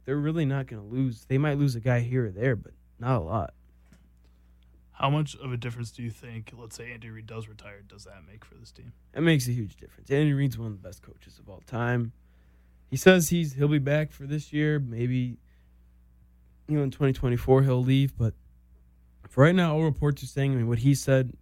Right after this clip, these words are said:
Speaker 1: after the game is he'll be back for this year. And I think they could repeat.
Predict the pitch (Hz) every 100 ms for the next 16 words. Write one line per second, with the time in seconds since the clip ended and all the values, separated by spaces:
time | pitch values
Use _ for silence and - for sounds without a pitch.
0 | _ - 127 - 127 127 113 127 127 120
1 | 123 - 117 120 - 127 131 - - _
2 | _ _ _ _ - 101 104 101 90 _
3 | _ - - - 127 123 123 139 131 135
4 | - 165